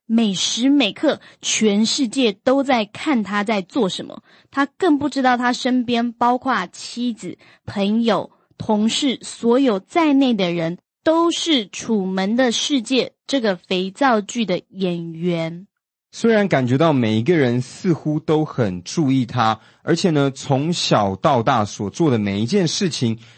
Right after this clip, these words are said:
Speaker 2: 却都有着一些意想不到的戏剧性的效果，但是呢，这些都没有使这位天性淳朴的男主角太过于在意。可是节目的制作组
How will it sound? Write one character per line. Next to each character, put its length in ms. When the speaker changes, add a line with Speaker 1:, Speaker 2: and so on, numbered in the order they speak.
Speaker 2:
却 300
都 180
有 220
着 160
一 120
些 380
意 180
想 340
不 120
到 220
的 100
戏 380
剧 200
性 220
的 80
效 300
果， 260
但 180
是 140
呢， 240
这 140
些 180
都 140
没 140
有 120
使 280
这 200
位 260
天 520
性 340
淳 360
朴 160
的 100
男 260
主 200
角 240
太 260
过 240
于 160
在 320
意。 260
可 140
是 240
节 240
目 140
的 120
制 300
作 320
组 300